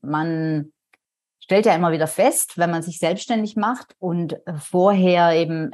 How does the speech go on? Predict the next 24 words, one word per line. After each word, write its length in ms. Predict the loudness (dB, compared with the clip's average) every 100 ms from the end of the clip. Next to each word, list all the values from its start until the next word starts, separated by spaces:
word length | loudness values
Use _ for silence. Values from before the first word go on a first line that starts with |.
| -8
lange 320 | -4 -2 0
Ja-, 260 | -2 -2 -6
vor 180 | -10 -6
allem 200 | -2 0
Jahre, 400 | 2 2 0 -2
lange 260 | -2 0 0
Jahre 460 | 0 0 2 0
angestellt 640 | -2 -6 -10 -6 -4 -4 -2
war, 440 | -2 0 -2 -4 -6
in 220 | -8 -6
großen 280 | -4 -2 -2
Unternehmen, 600 | -2 -6 -6 -6 -6 -6
in 300 | -6 -4 -4
einer 100 | -6
Corporate-Umgebung 1120 | -4 -2 -2 -4 -4 -6 -4 -4 -4 -2 -4
unterwegs 560 | -6 -8 -8 -10 -10 -4
war, 260 | -2 -2 -4 -16 -20 _ _
dass 220 | 0 2
dann 260 | 2 2 0
doch, 520 | 2 4 2 -2 -8
ähm, 580 | -4 0 0 -2 -4 -8 _ _ _
so 80 | -6
eine 100 | -4
Selbstständigkeit 880 | -2 -2 2 0 0 -2 -2 -2 -4